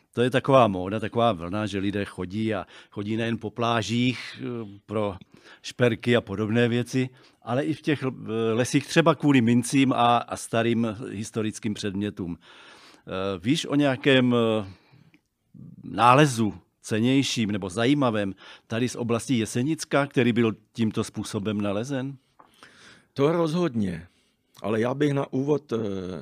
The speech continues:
Speaker 2: řekl, že detektor, to je ostuda tohoto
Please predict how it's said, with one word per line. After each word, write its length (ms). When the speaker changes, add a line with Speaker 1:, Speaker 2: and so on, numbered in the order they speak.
Speaker 2:
řekl, 580
že 400
detektor, 920
to 100
je 100
ostuda 720
tohoto 580